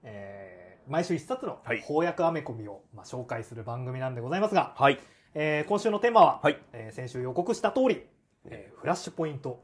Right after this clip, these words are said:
Speaker 1: ビヨンド
Speaker 2: はい。
Speaker 1: となっておりますね。
Speaker 2: えー、こちらも先日出たばかり。
Speaker 1: はい。
Speaker 2: 新作っすね。
Speaker 1: 新作ですね。
Speaker 2: うん。
Speaker 1: あの、めちゃくちゃ面白くて。
Speaker 2: うん。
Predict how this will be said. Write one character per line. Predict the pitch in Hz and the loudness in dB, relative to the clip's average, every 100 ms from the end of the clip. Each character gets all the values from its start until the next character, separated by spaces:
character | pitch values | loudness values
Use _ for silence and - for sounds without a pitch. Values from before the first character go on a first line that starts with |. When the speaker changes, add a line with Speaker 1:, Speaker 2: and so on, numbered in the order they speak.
| 107 | -10
Speaker 1:
ビ | 127 | -2
ヨ | 196 | -2
ン | 135 | -4
ド | - | -6
Speaker 2:
は | 131 | -6
い。 | 139 - - | -6 -8 -18
Speaker 1:
と | 104 | -16
な | |
っ | 87 | -16
て | - | -18
お | |
り | 98 | -18
ま | 95 | -18
す | - | -12
ね。 | 131 143 - _ | -10 -10 -12 _
Speaker 2:
え | - 80 80 | -20 -18 -18
ー、 | |
こ | 85 | -12
ち | 101 | -6
ら | 104 | 2
も | 135 139 | 4 4
先 | - 110 | 2 -6
日 | 110 - | -6 -4
出 | 120 | -2
た | 117 | 2
ば | 127 | 6
か | 156 | 6
り。 | 127 - - | 6 2 -6
Speaker 1:
は | 139 147 | -4 -4
い。 | - | -4
Speaker 2:
新 | 110 107 | -6 -2
作 | 120 | -2
っ | 117 | -2
す | 95 | -4
ね。 | 87 85 - | -6 -6 -8
Speaker 1:
新 | 139 151 160 160 160 | -8 -6 -6 -6 -4
作 | 160 151 165 151 | -2 0 -2 0
で | 147 | -2
す | - | -2
ね。 | 113 107 117 117 - - _ _ _ _ _ - | -10 -8 -8 -10 -14 -20 _ _ _ _ _ -6
Speaker 2:
う | |
ん。 | |
Speaker 1:
あ | 123 | -4
の、 | 117 - _ _ _ | -6 -12 _ _ _
め | 104 117 143 196 220 | -10 -6 -2 4 4
ち | 226 | 4
ゃ | 247 | 0
く | - | 0
ち | - | 2
ゃ | 226 | 2
面 | 214 | 2
白 | 233 220 | 0 -2
く | |
て。 | - 127 - - - | -4 -6 -6 -10 0
Speaker 2:
う | 151 | 4
ん。 | 139 | 4